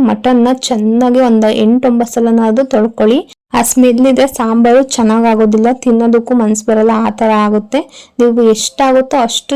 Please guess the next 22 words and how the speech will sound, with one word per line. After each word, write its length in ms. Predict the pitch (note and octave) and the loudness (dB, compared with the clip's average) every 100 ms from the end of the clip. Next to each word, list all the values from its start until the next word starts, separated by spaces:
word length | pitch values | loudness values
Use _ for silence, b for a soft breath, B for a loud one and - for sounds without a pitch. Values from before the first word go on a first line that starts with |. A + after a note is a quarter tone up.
| C4+ | -6
ಚೆನ್ನಾಗಿ 420 | A#3 A3+ A#3 A#3 C4 | -4 -2 -2 0 0
ಮಟನ್ನ 380 | G#3+ A3+ A3 A#3 A#3+ | 0 -2 -2 -2 -2
ತೊಳ್ಕೊಬೇಕಾಗುತ್ತೆ. 920 | G#3 G#3+ G#3 G#3 G#3+ G3+ G#3 G#3 D#4 - _ _ - | -4 -2 -2 -2 -2 -2 -4 -4 -6 -6 _ _ -2
ಇವಾಗ 440 | A#3+ A#3 C4+ C#4 C4+ | 0 2 2 2 2
ವೀಕ್ಷಕರೇ, 520 | B3 A#3+ A3+ A#3 A3+ C#4+ C#4+ | 0 -2 -6 -4 -2 0 2
ನಾವು 180 | A3+ C4 B3 | 2 2 2
ಮಟನ್ನ 480 | G#3+ G#3+ B3+ B3+ A#3+ B3 A#3 | 0 -2 0 2 0 -2 -2
ಎಣ್ಣೆನಲ್ಲಿ 580 | A3 A3 A#3+ A#3+ A3+ A#3 A#3+ - | 0 2 2 0 2 0 -2 -2
ತುಂಬಾ 380 | A3+ A3 A3+ B3+ C4 | 0 2 2 0 0
ಚೆನ್ನಾಗಿ 400 | B3 A3+ A#3 A#3 A3+ | -2 -2 0 0 0
ಬೇಯಿಸ್ಕೋಬೇಕಾಗುತ್ತೆ. 1040 | A3 G#3+ A#3 G#3+ A3 A3 G#3+ G#3 G#3+ B3+ D#4+ B B - A3+ | 0 -2 -4 -4 -4 -4 -4 -4 -4 -4 -4 B B -6 -2
ಒಂದು 180 | A3 A3+ A3+ | 0 -2 -4
ಫಿಫ್ಟಿ 340 | A3 - D#4+ D#4 | -6 -6 -8 -4
ಪರ್ಸೆಂಟ್ 440 | B3+ A#3 C#4 C4+ B3+ A3+ | -6 -4 -2 -2 -2 -2
ಆಗೋವಷ್ಟು 560 | A3+ A#3 A3+ A3+ - C#4 D4 | 0 0 0 -4 -6 -4 -2
ಮಟನ್ನ 500 | A3+ - A#3 A3+ B3+ C4+ | -4 -4 -2 -2 -2 -2
ನಾವು 160 | A3+ A3+ | -2 0
ಈ 20 | A3 G#3+ | 0 0
ಎಣ್ಣೆಲೇ 400 | G#3+ A3+ B3 B3+ A#3 | 0 0 0 0 0
ಡ್ರೈ 160 | A3 A3 A3 | -2 0 -2
ಮಾಡ್ಕೋಬೇಕು. 640 | G#3+ A3 G#3+ G#3 - C4+ - B B B | -4 -4 -4 -4 -4 -6 -6 B B B
ಈ 20 | A#3 | -2